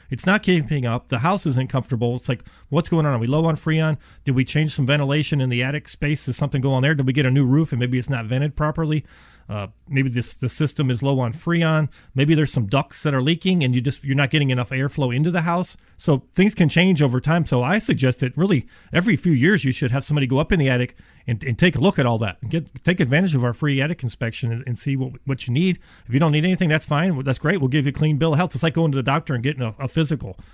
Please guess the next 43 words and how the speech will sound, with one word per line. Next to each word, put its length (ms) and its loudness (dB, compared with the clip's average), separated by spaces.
It's 160 -2
a 40 -4
good 180 4
idea 260 4
once 240 0
in 60 2
a 40 2
while 200 2
to 80 -2
go 160 0
just, 180 -2
hey, 140 -6
just 360 -6
have 220 -2
yourself 280 0
checked 280 -2
out. 240 -4
Don't 160 -2
just 220 -2
assume 260 2
everything's 320 0
great. 320 -4
Same 220 -2
thing 120 -2
with 160 -4
a 120 -4
house. 280 -8
You 60 -6
need 140 -2
to 100 -2
make 220 -2
sure, 320 -2
get 120 -4
some 100 -2
professionals 480 0
out 180 -2
there 260 -2
and 80 -2
make 140 0
sure 160 -6
it's 80 -12
done 240 -6
properly. 480 -6